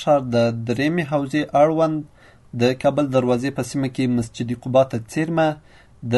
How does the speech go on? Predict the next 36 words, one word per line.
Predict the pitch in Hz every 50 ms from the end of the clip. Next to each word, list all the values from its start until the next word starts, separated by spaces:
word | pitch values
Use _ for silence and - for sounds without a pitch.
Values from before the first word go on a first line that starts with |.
| 131 147 151
ملا | 147 143 151 147 143
صاحب | - 143 143 143 - _
په | - 131 123
سرای | - - 135 131 131
کې | 131 - 131 117
د | 117 117 113 123
میشتو | 151 175 185 - - 151
یرغلګرو | 131 123 120 123 120 117 120 143 143 143 143 - - 135
امریکایي | 127 120 117 120 120 - 135 147 165 175
عسکرو | 170 - - - - 151 147 147 139 131
مهم | 120 117 117 160 160 147 113
جاسوس | 120 120 117 - - 151 - -
نذیر | 127 120 117 117 131 151 160 156 - - - - - - - - - - -
د | 123 120 127 135
مجاهدینو | 143 135 156 147 135 135 135 151 156 156
د | 143 123 123 117
غلچکي | 117 117 113 113 - 123 117 - 160 156
برید | 151 156 165 156 - -
په | 139 127 -
ترڅ | - 120 123 120 -
کې | - 135 117 110
ځای | 117 113 113
پر | - 117 113
ځای | - - 147
ووژل | 143 131 117 113 117 117 110 117 120 117 117 -
شو. | - 139 127 117 113 - - - _ - - - - - _ - 123
له | 135 147 156 151
پیښې | - 165 - -
وروسته | 156 151 160 156 - 151 143
مجاهدین | 135 123 135 123 120 127 127 143 147 143 -
په | 131 120 120 117
بریالیتوب | 117 113 117 113 113 110 113 - - 165 160 - -
سره | 156 135 127
تر | 120 - 123 113 113
خپلو | - _ - - 170 175
مرکزونو | 165 156 147 135 - - 123 117 120 120 117